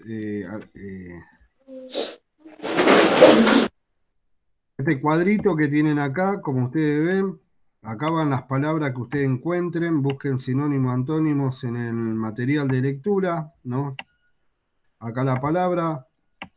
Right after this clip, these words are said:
y acá ponen una X, ¿no? Eh, bu-, buscan palabras,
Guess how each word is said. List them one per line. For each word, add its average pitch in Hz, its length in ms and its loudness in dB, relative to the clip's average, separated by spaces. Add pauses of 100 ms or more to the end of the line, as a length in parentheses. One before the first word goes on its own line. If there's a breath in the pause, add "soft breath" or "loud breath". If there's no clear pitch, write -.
(100)
y 107 60 -12
acá 117 240 -4
ponen 107 880 -2 (1400)
una 131 320 2
X, 110 280 0
¿no? 131 340 -2 (480)
Eh, 104 320 -6
bu-, 113 220 -8 (440)
buscan 131 360 0
palabras, 165 760 0